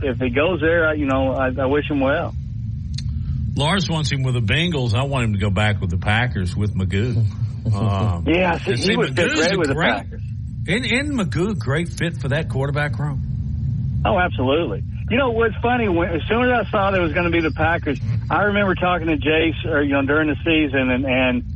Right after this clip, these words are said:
Speaker 1: and I asked him, you know, if he'd ever played with a quarterback that was similar, you know, uh, as a receiver, kinda adapting to a quarterback that scrambles like that and the way he moves. And he,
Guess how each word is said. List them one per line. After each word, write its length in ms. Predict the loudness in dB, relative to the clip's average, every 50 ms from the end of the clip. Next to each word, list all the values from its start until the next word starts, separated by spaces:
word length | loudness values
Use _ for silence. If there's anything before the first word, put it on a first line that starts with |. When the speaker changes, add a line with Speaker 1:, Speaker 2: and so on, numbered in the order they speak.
| -8 -8 -6 -6 -2
Speaker 1:
and 220 | 0 0 2 2 2
I 260 | 2 2 2 2 0
asked 160 | -2 -2 -2
him, 240 | 0 0 0 2 0
you 120 | 0 0
know, 140 | 2 2 2 2
if 80 | 0
he'd 180 | 0 0 2 2
ever 240 | 2 2 2 0 0
played 240 | 0 0 0 2
with 140 | 2 2 0
a 40 | 0
quarterback 640 | -2 0 0 2 2 2 2 0 0 0 0 0
that 100 | 0 0 0
was 140 | 0 0 -2 0
similar, 520 | 0 0 2 2 2 2 4 4 4 2 2
you 160 | 2 2 2
know, 240 | 2 2 0 0 0 0 0 2 2 0
uh, 20 | 0 -2 -6 -6 -4 -2
as 140 | 0 0 2
a 40 | 2
receiver, 540 | 2 2 2 0 0 0 2 2 2 0 0
kinda 320 | 2 0 0 2 2 0
adapting 520 | 0 0 2 2 2 0 0 0 0 0 2
to 60 | 0
a 40 | 0
quarterback 480 | 0 0 0 0 2 2 0 0 0 -2
that 100 | -4 -6
scrambles 420 | -2 0 0 2 2 2 0 0
like 220 | 0 0 0 0 0
that 120 | 0 0
and 80 | 2 2
the 60 | 2
way 140 | 2 2 2
he 60 | 2
moves. 360 | 2 2 2 2 2 0 -2 -4 -6 -6 -6 -6 -6 -4 -2
And 240 | 0 2 2 2 2
he, 120 | 0 0